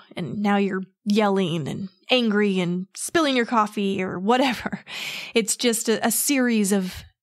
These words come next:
contrasting things, because what you really wanted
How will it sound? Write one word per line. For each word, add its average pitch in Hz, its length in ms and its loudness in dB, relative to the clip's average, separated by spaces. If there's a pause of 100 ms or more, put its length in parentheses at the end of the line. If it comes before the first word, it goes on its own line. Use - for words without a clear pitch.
(360)
contrasting 196 840 -2
things, - 560 -4 (140)
because 220 520 0 (100)
what 247 240 0
you 226 140 2
really 330 360 2
wanted 185 540 2